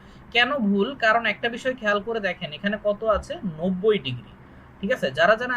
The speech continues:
আমার দ্বিতীয় অধ্যায়ের গুরুত্বপূর্ণ রেখার যে ক্লাসটা আছে, যারা করেছেন তারা এই বিষয়টা অনেক ভালোভাবে বুঝবেন, যারা করেন নাই তারা অবশ্যই ক্লাসটা করেই আইসেন, ঠিক আছে? দ্বিতীয় অধ্যায়ের আমি ক্লাসটা already নিয়েছি, ওকে? তো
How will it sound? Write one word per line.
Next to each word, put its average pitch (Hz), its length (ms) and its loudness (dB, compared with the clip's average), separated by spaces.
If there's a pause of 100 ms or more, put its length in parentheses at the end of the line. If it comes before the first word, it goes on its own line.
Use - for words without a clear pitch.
আমার 233 220 -4 (300)
দ্বিতীয় 233 360 -2 (100)
অধ্যায়ের 208 300 0 (100)
গুরুত্বপূর্ণ 247 580 -6 (140)
রেখার 208 320 2 (100)
যে 196 80 -2
ক্লাসটা 165 520 0
আছে, - 160 -4 (160)
যারা 156 180 2
করেছেন 170 460 -2 (100)
তারা 165 220 4
এই 160 120 -6
বিষয়টা 151 340 -8
অনেক 139 140 -10
ভালোভাবে 139 480 -4
বুঝবেন, 151 280 -4 (440)
যারা 147 160 6 (100)
করেন 185 240 4
নাই 226 140 -2
তারা 170 220 8
অবশ্যই 175 300 -6
ক্লাসটা 156 320 0
করেই 156 340 -2
আইসেন, 143 520 -4
ঠিক 170 220 -10
আছে? 143 180 -8
দ্বিতীয় 135 300 -6
অধ্যায়ের 147 300 -2
আমি 135 120 -4
ক্লাসটা 127 340 -4
already 131 340 -8
নিয়েছি, 139 400 -8 (440)
ওকে? 147 220 -4
তো 139 120 -8